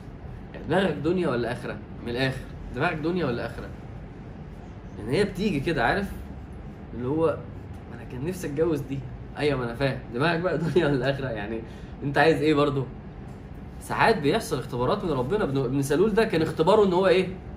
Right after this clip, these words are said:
ان هو ينزل تحت النبي صلى الله عليه وسلم، صح؟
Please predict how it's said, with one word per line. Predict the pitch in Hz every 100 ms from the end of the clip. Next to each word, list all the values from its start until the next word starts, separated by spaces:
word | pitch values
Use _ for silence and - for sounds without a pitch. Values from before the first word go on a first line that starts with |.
| - - - - - -
ان | 120
هو | 151
ينزل | 160 214 196 185 180
تحت | 220 -
النبي | 180 180 175
صلى | 165
الله | 139
عليه | 120
وسلم، | - - - - - - -
صح؟ | - -